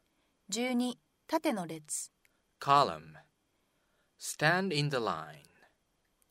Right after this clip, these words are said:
Speaker 1: 十三、一列になって。続けて。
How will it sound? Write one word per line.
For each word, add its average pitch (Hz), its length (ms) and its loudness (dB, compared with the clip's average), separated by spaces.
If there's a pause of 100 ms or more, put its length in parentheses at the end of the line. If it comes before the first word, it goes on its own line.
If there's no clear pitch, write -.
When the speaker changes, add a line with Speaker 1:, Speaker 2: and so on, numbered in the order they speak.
(680)
Speaker 1:
十 269 180 -4
三、 202 340 -4 (300)
一 254 220 -6
列 285 260 -2
に 175 80 -8
な 175 140 -10
っ - 20 -16
て。 156 320 -14 (420)
続 214 260 0
け 233 120 -2
て。 196 220 -8